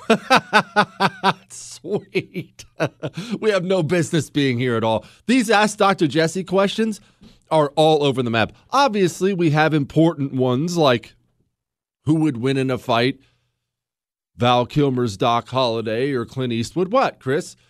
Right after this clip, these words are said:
But in all seriousness, we have some heavy ones today. There's a heavy marriage question today.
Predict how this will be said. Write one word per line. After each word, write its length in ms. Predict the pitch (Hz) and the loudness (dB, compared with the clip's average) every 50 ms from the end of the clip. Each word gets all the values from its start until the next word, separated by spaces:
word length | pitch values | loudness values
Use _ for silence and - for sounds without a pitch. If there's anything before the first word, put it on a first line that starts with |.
| _ _ | _ _
But 100 | 160 175 | 0 2
in 100 | 175 180 | 2 2
all 140 | 180 180 170 | 2 2 2
seriousness, 380 | - 170 165 - - 104 - | 0 0 -2 0 -2 -4 -2
we 140 | 117 147 160 | 0 2 2
have 200 | 160 156 151 120 | 2 2 0 -2
some 160 | - 127 107 | -4 -4 -4
heavy 320 | 95 90 101 123 135 151 143 | -2 0 0 2 2 2 0
ones 300 | 110 107 98 95 - - | 0 -2 -4 -6 -8 -6
today. 200 | 98 101 92 92 | -4 -2 -2 0
There's 220 | 113 131 123 107 | -2 -2 -2 -2
a 100 | 110 87 | -4 -4
heavy 540 | 80 80 95 101 117 123 139 143 135 120 104 | -4 -6 -4 -2 0 0 0 0 0 -2 -2
marriage 480 | 92 90 90 92 104 123 143 135 - | -4 -4 -2 -2 -2 -2 -4 -4 -8
question 460 | - - 127 143 156 - - 190 185 185 | -8 -6 -4 -4 -4 -6 -6 -6 -4 -4
today. 360 | 190 185 196 196 208 214 | -2 -2 -2 -4 -6 -8